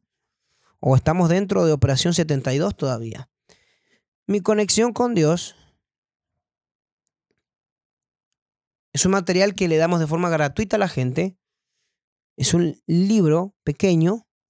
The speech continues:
que dura siete días. Y usted dice, "¿Y dónde está el tres ahí?". Ahí se lo explico. <laughs> Siete días que tiene declaraciones, para que lo entendamos tal vez, eh, en otro lenguaje.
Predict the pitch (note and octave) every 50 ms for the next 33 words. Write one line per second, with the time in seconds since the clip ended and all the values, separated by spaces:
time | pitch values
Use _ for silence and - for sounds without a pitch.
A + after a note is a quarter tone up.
0 | _ _ _ _ _ _ _ _ _ _ _ _ _ _ _ _ _ _ _ _
1 | _ - D3+ D#3 E3 F3 F3+ F#3 F#3 F3 - - E3 - - - - F#3+ G#3 A3
2 | G3 G3 G3+ F3+ D#3 C#3 B2 G#2+ G#2 G#2 - - - - - - - - _ _
3 | _ _ _ _ _ _ _ _ - D#3 C3 - D#3+ D#3 C#3+ - C#3+ C#3 C#3+ D3
4 | D#3+ D#3+ D#3+ D#3 - D#3 D3+ D#3 D3+ E3+ E3 D#3 D3+ D3+ D#3 C3 A2+ - _ _
5 | _ _ - B2 A#2 C3+ D3 D3 D#3+ F3+ F#3+ - - C4+ - - - B2+ - _
6 | _ _ - - E3+ D3+ B2 B2+ - _ _ _ - - - - - - - -
7 | _ _ _ - - - - G#3 A3+ B3 B3+ A3+ C#4+ B3+ A#3+ F#3+ E3 D#3 - F#3+
8 | A3 - - - _ _ _ _ _ _ _ _ - G#3 - F3 E3+ F3+ G#3 G#3
9 | G3 F3+ F3+ F#3 G#3 - _ _ _ _ _ _ _ _ _ _ _ _ _ _
10 | _ _ - D#3 D3+ F#3+ G3 E3 - F#3 F3+ F3 E3+ E3 D#3+ - - G3 A3 A3+
11 | G3+ D#3+ C3+ A#2 - - - - - - - _ _ _ _ _ _ _ _ _
12 | _ _ _ _ _ _ _ _ - D3 D#3 D#3 C#3 D3 D3+ D3+ D#3 D#3+ D#3+ D#3
13 | D3+ - D#3+ E3 E3 F3 F3+ G3 G3+ G3 F#3 - - - _ - D3 D3+ D3+ E3+
14 | F#3 F3+ E3+ - - D3+ D3 C#3+ A#2+ D3 D3 D#3 E3 E3+ D#3+ F3+ E3+ E3 D3+ C#3+
15 | C#3+ D3 E3 E3 D3 - A2+ A2+ C3